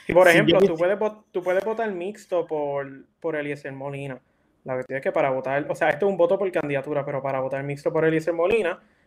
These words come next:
Speaker 1: tú tienes que, por
Speaker 2: Ujú.
Speaker 1: ejemplo, hacer una X debajo de tu partido político y
Speaker 2: Ujú.
Speaker 1: le haces la X al lado de Eliezer Molina.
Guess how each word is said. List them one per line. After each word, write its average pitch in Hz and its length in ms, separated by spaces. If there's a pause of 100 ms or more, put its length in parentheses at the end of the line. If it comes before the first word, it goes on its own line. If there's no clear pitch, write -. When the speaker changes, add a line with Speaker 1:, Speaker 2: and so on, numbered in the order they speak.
(100)
Speaker 1:
tú 139 140
tienes 135 180
que, 120 80
por 147 120
Speaker 2:
Ujú. - 20
Speaker 1:
ejemplo, 175 240
hacer 160 420 (400)
una 139 640
X 151 300
debajo 151 420
de 151 140
tu 147 320
partido 139 380
político 220 560 (720)
y 180 160
Speaker 2:
Ujú. 113 240
Speaker 1:
le 139 100
haces 135 280
la 165 160
X 262 200
al 156 100
lado 151 140
de 240 60
Eliezer 170 260
Molina. 165 360